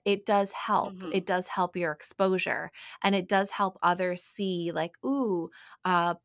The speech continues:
Speaker 1: you know, Kenra is featuring her. She must be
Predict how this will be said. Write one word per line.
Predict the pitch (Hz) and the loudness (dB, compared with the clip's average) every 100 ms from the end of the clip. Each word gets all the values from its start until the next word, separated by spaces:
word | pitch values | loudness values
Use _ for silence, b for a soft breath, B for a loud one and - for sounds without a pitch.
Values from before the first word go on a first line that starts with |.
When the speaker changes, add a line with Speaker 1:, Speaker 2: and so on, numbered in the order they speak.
| _ - | _ -4
Speaker 1:
you | 202 | 0
know, | 190 170 165 170 - - - | 0 0 0 -2 -6 -16 -10
Kenra | - 233 240 226 | -4 -2 0 0
is | 196 - | 0 -4
featuring | 247 262 240 175 170 | -6 -6 -4 -4 -4
her. | 170 165 160 | -4 -2 -2
She | - 208 | -4 -4
must | 208 214 - | -4 -6 -6
be | 202 190 185 | -4 -2 -4